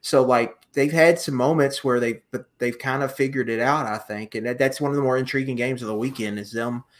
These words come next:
playing L S U. And then you look at the rest of the league, you know, Florida's got a loss right now. They still gotta play Georgia. They still gotta go to L S U. You look at, you know, Tennessee still gotta go to Alabama. They still have to go to Kentucky.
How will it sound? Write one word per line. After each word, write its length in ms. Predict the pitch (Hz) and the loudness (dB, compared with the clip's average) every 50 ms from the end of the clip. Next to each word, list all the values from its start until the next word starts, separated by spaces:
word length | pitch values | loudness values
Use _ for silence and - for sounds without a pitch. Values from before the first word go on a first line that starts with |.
| - - - - _ _ _ | -20 -20 -20 -20 _ _ _
playing 340 | - 156 139 127 127 123 - | -2 0 0 2 0 0 -2
L 180 | 107 127 127 | 0 0 0
S 240 | 120 113 - - - | 0 0 -4 -6 -6
U. 400 | 139 160 165 135 113 120 135 135 _ _ _ _ - | -4 -2 -2 -2 -2 -4 -6 -12 _ _ _ _ -10
And 100 | - 123 | -4 -2
then 80 | 131 147 | 0 2
you 100 | 147 147 | 2 4
look 180 | 156 160 160 165 | 2 2 0 0
at 80 | - | -2
the 80 | - 135 | 0 2
rest 300 | 147 151 156 156 - - | 2 2 2 0 0 -2
of 100 | 147 131 | -2 0
the 60 | 131 | 0
league, 420 | 127 120 123 123 127 131 - - _ _ _ _ _ _ _ _ _ _ _ | -2 -2 -2 -2 -4 -6 -8 -14 _ _ _ _ _ _ _ _ _ _ _
you 100 | 113 113 | -14 -10
know, 100 | 107 101 | -10 -10
Florida's 480 | - - - 151 160 170 170 165 156 - | -12 -10 -2 0 2 4 4 2 2 2
got 180 | - 143 143 | 4 4 4
a 40 | 143 | 6
loss 440 | 135 131 131 131 127 127 131 - - | 4 4 4 4 2 2 0 -2 -2
right 180 | 135 120 107 87 | -2 -2 -2 -2
now. 340 | 120 120 120 120 120 120 120 | -4 -4 -4 -4 -6 -6 -4
They 100 | 123 127 | -6 -6
still 220 | 127 - - 151 143 | -6 -2 -2 0 2
gotta 180 | 143 135 135 | 2 2 0
play 220 | 135 - 139 135 127 | 0 0 -2 -2 -2
Georgia. 600 | - 127 120 120 123 123 127 120 117 120 120 - _ _ _ _ | -2 -4 -2 -2 -2 -2 -2 -4 -4 -4 -8 -12 _ _ _ _
They 60 | - 135 | -16 -12
still 200 | - - 135 131 | -4 -2 -2 2
gotta 220 | 135 135 127 127 | 2 2 0 0
go 220 | 123 127 120 120 | 0 0 0 2
to 80 | 120 113 | 2 0
L 200 | 101 117 120 117 | 0 0 0 -2
S 220 | 117 117 - - 117 | -2 -4 -6 -8 -8
U. 280 | 113 107 107 110 113 _ _ _ _ _ _ _ _ _ _ _ _ - | -6 -6 -6 -6 -8 _ _ _ _ _ _ _ _ _ _ _ _ -6
You 80 | 127 | 0
look 160 | 131 135 135 139 | 0 0 2 2
at, 160 | 123 101 - - _ _ | 0 0 -2 -8 _ _
you 120 | 90 117 123 | -12 -12 -12
know, 60 | - - - | -12 -12 -8
Tennessee 420 | - 151 143 143 135 - - 151 | -4 -2 0 0 0 0 -2 -2
still 220 | 151 - - 135 131 | -2 0 0 0 4
gotta 200 | 143 135 139 135 | 4 4 2 4
go 160 | 127 123 127 | 2 2 2
to 80 | 139 131 | 2 2
Alabama. 600 | 113 113 127 135 131 131 127 117 113 113 117 110 | 2 2 2 0 0 0 -2 -2 -2 -2 -4 -2
They 140 | 117 113 | -4 -4
still 260 | 110 - - - 127 123 | -4 -6 -4 -4 -2 0
have 160 | 139 135 - | 0 -2 -2
to 60 | 139 | -2
go 100 | 123 127 123 | -2 -2 -2
to 60 | 135 | -2
Kentucky. 640 | 131 143 123 123 127 120 110 - - 113 113 113 - | -4 -6 -10 -6 -6 -6 -6 -6 -8 -12 -12 -12 -16